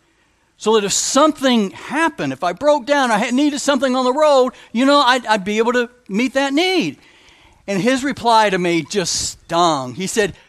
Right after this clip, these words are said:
"Yeah, then you wouldn't have to trust God, would you?"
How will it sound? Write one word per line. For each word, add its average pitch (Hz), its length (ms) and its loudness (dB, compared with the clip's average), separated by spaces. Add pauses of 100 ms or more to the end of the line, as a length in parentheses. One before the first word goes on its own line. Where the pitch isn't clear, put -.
(220)
"Yeah, 294 300 2
then 311 220 2
you 311 120 2
wouldn't 220 240 2
have 233 100 0
to 233 80 -14
trust 294 320 0
God, 302 320 0
would 262 220 -6
you?" 117 180 -10